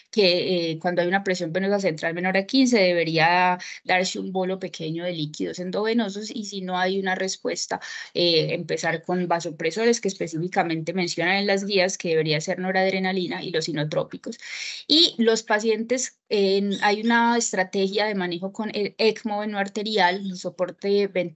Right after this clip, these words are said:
eh, circulatorio y terapia de rescate en pacientes que tengan falla,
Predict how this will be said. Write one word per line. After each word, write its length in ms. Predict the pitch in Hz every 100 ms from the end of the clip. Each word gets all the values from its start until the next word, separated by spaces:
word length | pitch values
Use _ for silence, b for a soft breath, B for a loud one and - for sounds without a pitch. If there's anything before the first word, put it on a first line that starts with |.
| -
eh, 160 | 185
circulatorio 880 | 160 190 - 185 165 165 185 175 190
y 140 | 202 170
terapia 640 | 160 165 170 160 196 196
de 60 | 196
rescate 580 | 196 - 196 175 180 185 B B
en 160 | - 202
pacientes 480 | 202 202 208 202 233
que 100 | 233
tengan 340 | 208 185 202
falla, 420 | 196 220 220 226